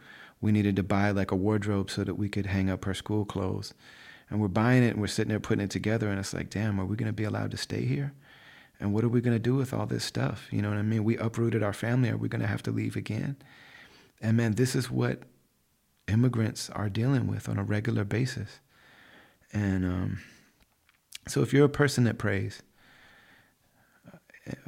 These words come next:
I'm gonna ask you to pray for this. And if you're a person that holds a good thought, I'm gonna ask you to hold a good thought for this. But my family and I are gonna be reapplying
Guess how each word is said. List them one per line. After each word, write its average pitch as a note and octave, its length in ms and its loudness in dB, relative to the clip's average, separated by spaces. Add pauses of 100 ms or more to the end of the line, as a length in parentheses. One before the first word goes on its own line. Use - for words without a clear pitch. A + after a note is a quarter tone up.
(200)
I'm G2+ 120 -2
gonna G2 100 4
ask G2 240 2
you G#2 60 2
to G#2 80 2
pray C3+ 180 6
for B2+ 140 0
this. B2 260 2
And A2+ 100 0
if G#2+ 140 -4
you're A2 140 2
a - 20 0
person G#2 440 0
that G#2+ 240 -4
holds G2+ 260 0
a G2+ 40 0
good G2+ 240 -2
thought, C3+ 280 0 (100)
I'm A2+ 80 -2
gonna A2+ 100 -2
ask A2 140 -6
you A2 60 -6
to G#2+ 100 -2
hold G2+ 140 -2
a G#2 40 -2
good G2+ 220 -6
thought A2+ 180 -2
for A#2 120 -8
this. A2 200 -4
But G#2+ 260 -6 (540)
my A2+ 80 -4
family B2 260 6
and A2+ 100 4
I A2 60 4
are G#2+ 40 2
gonna G#2 180 0
be G2 160 0
reapplying F#2+ 600 -2